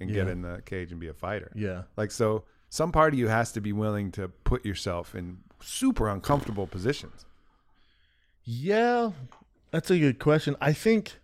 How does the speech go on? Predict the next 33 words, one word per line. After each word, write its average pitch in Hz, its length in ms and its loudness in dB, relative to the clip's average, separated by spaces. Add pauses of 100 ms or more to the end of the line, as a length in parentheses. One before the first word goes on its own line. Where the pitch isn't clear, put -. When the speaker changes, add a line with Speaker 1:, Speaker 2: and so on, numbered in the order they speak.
(220)
Speaker 2:
what's 147 320 8
weird, 147 640 4
and 131 120 2
I 127 60 4
told 139 260 4
Brian 135 260 4
this 127 180 0
the 110 100 -2
f-, - 220 -14
very 151 380 2
first 151 280 0
show 131 220 4
we 120 160 4
ever 107 180 0
did, 101 320 -2 (640)
I 117 100 -6
got 113 260 0
off. 101 200 -2
I 92 40 -4
was 90 120 -8
probably 104 240 -4
terrible. 92 680 -6 (280)
We 113 160 -2
were 113 220 2
at 104 60 2
a 101 60 0
sold-out 123 480 0
crowd 113 300 2
in 104 140 0
Irvine 143 440 0
or, 98 240 -4
uh, 92 320 -8 (320)
Ontario, 101 680 -4